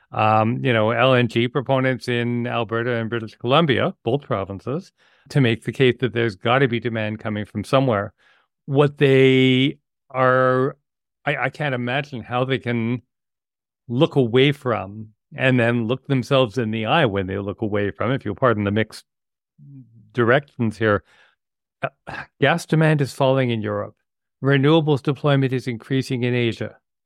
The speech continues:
All of the markets, most of the markets that these companies think they're going to be tap-, be able to tap into are falling apart over time. In Europe,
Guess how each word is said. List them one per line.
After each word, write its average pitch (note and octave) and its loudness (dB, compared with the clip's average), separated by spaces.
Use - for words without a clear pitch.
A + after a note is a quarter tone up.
All D3 4
of D3 -2
the C3+ -2
markets, C3 -2
most B2 -2
of C3+ -2
the C#3 -2
markets B2+ -4
that B2 -2
these C3 2
companies C3+ -4
think C3 -4
they're B2+ -2
going B2 -2
to B2 -4
be A#2 -2
tap-, A#2+ -2
be B2+ 4
able A#2 0
to B2 -2
tap A2 -6
into C3 0
are C#3+ 4
falling C#3+ -4
apart C#3+ -2
over A#2+ -4
time. A2 -4
In C#3 2
Europe, C#3 4